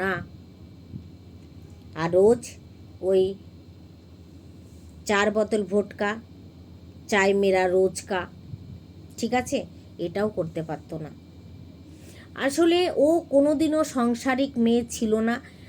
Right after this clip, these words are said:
আর সংসার করে খেতেও পারবে না জীবনে, না কারোর সঙ্গে না। সন্দীপ বলো, ফোকলা বলো, আরও জীবনে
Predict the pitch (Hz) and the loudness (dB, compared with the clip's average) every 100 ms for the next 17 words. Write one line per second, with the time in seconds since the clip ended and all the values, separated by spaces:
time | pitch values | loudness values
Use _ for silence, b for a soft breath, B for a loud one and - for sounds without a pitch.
0 | B 180 - - 202 208 240 226 220 208 | B -10 -8 -2 -2 -2 -4 -4 -2 0
1 | 214 - 190 196 190 180 160 160 147 139 | -2 -4 -4 -2 -2 -2 -2 -2 -6 -10
2 | - - 208 233 220 202 165 165 175 208 | -16 -12 -2 0 2 2 0 -4 -4 -2
3 | 247 277 220 185 196 139 127 - - - | -2 -2 -4 -4 -4 -4 -8 -18 -20 -20
4 | - B B B B - - 226 240 269 | -20 B B B B -10 -2 2 2 0
5 | 226 254 240 233 226 226 233 226 214 180 | 0 0 -2 -2 -8 -4 -4 -2 0 0
6 | 175 - 185 220 285 247 277 294 294 | -2 -4 -2 0 0 0 0 0 0